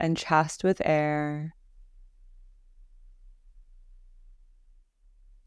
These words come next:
And then slowly exhaling that breath out,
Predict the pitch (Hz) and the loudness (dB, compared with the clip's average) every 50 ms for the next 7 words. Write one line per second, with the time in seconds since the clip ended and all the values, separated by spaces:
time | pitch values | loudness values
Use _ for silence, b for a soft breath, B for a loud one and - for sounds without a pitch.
0 | - - - - - - - - - _ - 220 208 214 220 214 - - - 175 | -20 -20 -20 -20 -20 -20 -20 -20 -20 _ 2 4 6 8 6 6 4 2 2 6
1 | 170 170 165 165 165 165 160 165 165 165 165 170 165 - - 165 165 - - - | 6 8 8 8 6 6 4 4 4 4 4 2 2 2 2 0 0 -2 -4 -2
2 | 180 165 160 156 160 156 160 160 160 156 151 147 - 156 156 160 165 - - - | 0 2 2 2 2 2 2 2 2 2 2 0 2 2 2 2 2 0 0 0
3 | 151 151 147 151 151 147 - - | 2 0 0 -2 -4 -6 -8 -12